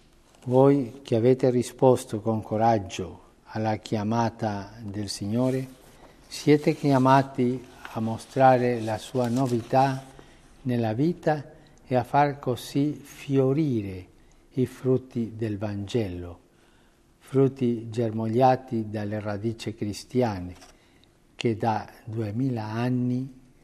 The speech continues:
nutrono l'Europa. E porterete frutti ancora più grandi. Mantenete la freschezza dei vostri carismi, tenete vivo il vostro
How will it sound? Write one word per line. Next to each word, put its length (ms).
nutrono 680
l'Europa. 680
E 60
porterete 560
frutti 340
ancora 440
più 160
grandi. 600
Mantenete 840
la 160
freschezza 840
dei 240
vostri 400
carismi, 600
tenete 420
vivo 680
il 160
vostro 640